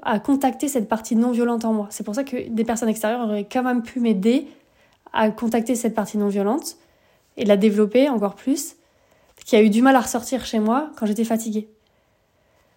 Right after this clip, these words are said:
On a été éduqués dans la punition-récompense, on en reparlera aussi, c'est, c'est pas le... le sujet du jour. Donc même si avec conscience on peut placer la non-violence dans nos vies,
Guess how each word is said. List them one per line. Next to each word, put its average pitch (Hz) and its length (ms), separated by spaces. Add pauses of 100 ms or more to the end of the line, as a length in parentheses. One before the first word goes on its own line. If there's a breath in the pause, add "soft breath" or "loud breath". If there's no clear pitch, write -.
(200)
On 226 80
a 226 40
été 240 200
éduqués 269 320
dans 262 100
la 208 100
punition-récompense, 233 800
on 202 100
en 208 80
reparlera 220 400
aussi, 214 240
c'est, - 180 (340)
c'est 226 140
pas 226 140
le... 196 540
le 214 180
sujet 214 280
du 208 140
jour. 190 200 (1500 soft breath)
Donc 214 200
même 302 280
si 285 160
avec 226 220
conscience 269 480
on 220 80
peut 220 100
placer 254 240
la 240 100
non-violence 214 440
dans 196 80
nos 185 100
vies, 208 240